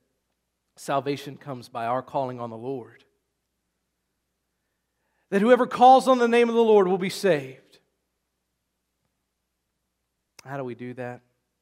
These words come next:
Well, he told us that if we would believe in our hearts that Jesus is exactly who he says he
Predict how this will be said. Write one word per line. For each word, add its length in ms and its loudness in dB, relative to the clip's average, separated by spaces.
Well, 100 -20
he 60 -20
told 280 -12
us 120 -20
that 160 -16
if 160 -20
we 100 -18
would 200 -20
believe 360 -12
in 60 -18
our 100 -10
hearts 760 -18
that 140 -8
Jesus 540 -10
is 260 -4
exactly 580 -4
who 120 -8
he 100 -6
says 300 -12
he 180 -20